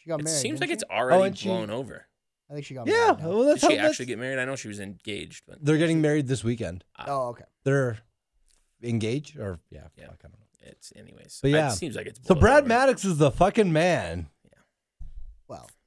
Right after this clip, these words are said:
Speaker 1: no
Speaker 2: That's
Speaker 1: more, no more so than Xavier Woods.
Speaker 3: Yeah, but Xavier Woods, you're like, "Yeah, that guy probably got s-, like, gets some."
Speaker 2: I think that, yeah, it was, it was, it was Xavier was kind of the odd man out,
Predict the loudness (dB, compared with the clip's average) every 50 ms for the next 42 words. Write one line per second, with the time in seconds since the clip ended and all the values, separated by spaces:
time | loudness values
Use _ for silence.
0 | _ _ -12 -10 -10 -8 -8 -8 -8 -10 -10 -12 -8 -6 -6 -6 -6 -6 -8 -10
1 | -10 -10 -10 -12 -12 -12 -12 -12 -14 -14 -14 -16 -18 _ _ _ _ _ _ _
2 | _ _ _ -18 -18 -18 -18 -18 -18 -12 -8 -6 -6 -6 -8 -12 -18 -20 _ _
3 | -10 -2 0 2 2 2 0 -4 -4 -4 -6 -6 -4 0 0 0 0 0 -2 0
4 | 2 0 0 0 -2 -4 -2 0 -2 -2 -2 _ -6 -4 -4 -2 -4 -4 -2 -2
5 | 0 2 2 2 2 -2 0 2 2 2 0 -4 -6 -12 -14 -10 -4 -2 -2 -2
6 | 0 -2 -4 -4 -4 -8 -4 -4 -4 -4 -6 -10 _ _ _ -4 -4 -2 0 -2
7 | -2 -2 -2 -2 -2 -2 -4 _ -10 -6 -4 -4 -4 -4 -6 -8 -8 -10 -8 -8
8 | -8 -6 -6 -8 -10 -12 -12 -12 -12 -10 -10 -12 -12 -10 -8 -6 -6 -6 -6 -8
9 | -8 -8 -10 -12 -12 -10 -10 -10 -10 -10 -12 -12 -10 -10 -10 -8 -8 -8 -8 -8
10 | -8 -10 -10 -12